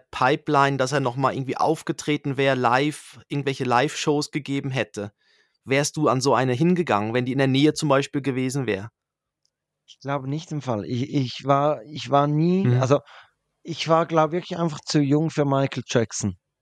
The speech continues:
Speaker 2: Also,
Speaker 1: Ja.
Speaker 2: ja.
Speaker 1: <laughs> Das klingt jetzt auch, das glaub ich nicht. Ja.
Speaker 2: <laughs>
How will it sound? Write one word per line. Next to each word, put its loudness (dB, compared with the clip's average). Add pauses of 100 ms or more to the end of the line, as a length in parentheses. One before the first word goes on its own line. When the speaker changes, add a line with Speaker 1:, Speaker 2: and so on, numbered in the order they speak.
(240)
Speaker 2:
Also, 0
Speaker 1:
Ja. -4 (920)
Speaker 2:
ja. 2
Speaker 1:
<laughs> 0
Das 2
klingt 2
jetzt 0
auch, 2 (280)
das 2
glaub 4
ich 6
nicht. 0 (340)
Ja. 0
Speaker 2:
<laughs> 0